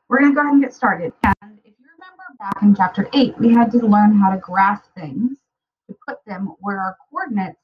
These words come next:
said they are. So now we're just doing the reverse. So now we are gonna tell what the coordinates are, okay? So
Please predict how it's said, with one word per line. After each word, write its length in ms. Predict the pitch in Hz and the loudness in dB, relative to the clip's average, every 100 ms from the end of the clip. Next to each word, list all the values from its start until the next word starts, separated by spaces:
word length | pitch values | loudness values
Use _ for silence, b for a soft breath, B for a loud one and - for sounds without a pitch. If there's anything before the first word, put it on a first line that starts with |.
| 208 | -6
said 140 | 196 | -6
they 120 | 190 | -6
are. 220 | 214 185 - _ _ _ _ - | -2 -2 -4 _ _ _ _ -2
So 60 | |
now 200 | 240 269 | 2 2
we're 140 | 320 302 | 0 -4
just 160 | 285 | -10
doing 220 | 277 240 226 | -8 -8 -4
the 80 | |
reverse. 440 | 202 202 208 - - | -2 -2 -2 -6 -8
So 60 | 202 | -6
now 280 | 226 277 254 | -4 -2 -2
we 260 | 214 262 | -2 -4
are 80 | 277 | -2
gonna 220 | 214 185 | -2 -4
tell 240 | - 190 170 | -4 -6 -6
what 160 | 175 - | -10 -18
the 100 | - - | -14 -6
coordinates 320 | 185 123 - - | -6 -6 -14 -10
are, 180 | - - _ _ _ | -10 -12 _ _ _
okay? 400 | _ 185 220 330 - _ _ _ _ _ - | _ -2 -2 -4 -10 _ _ _ _ _ -2
So 240 | 226 - | -2 -2